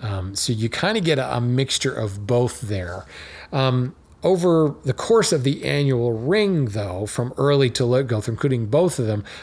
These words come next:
I think there's a greater percentage of open pores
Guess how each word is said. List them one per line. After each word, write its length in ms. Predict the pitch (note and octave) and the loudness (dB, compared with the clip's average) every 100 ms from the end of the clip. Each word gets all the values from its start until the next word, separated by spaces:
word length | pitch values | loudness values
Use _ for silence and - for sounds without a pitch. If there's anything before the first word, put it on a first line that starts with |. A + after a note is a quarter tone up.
| - | -2
I 60 | |
think 160 | C3+ D3 | 0 2
there's 180 | C3 A#2 | 2 0
a 40 | |
greater 380 | G#2+ A2+ C3 F3 | 0 2 4 2
percentage 560 | E3 C3 - B2 A#2+ G#2+ | 2 0 2 2 0 -4
of 140 | G2 - | -8 -2
open 380 | C3+ C#3+ F3+ E3+ | 0 0 -2 -2
pores 560 | F#3 F3+ G#3 G#3 - | 0 0 0 -2 -6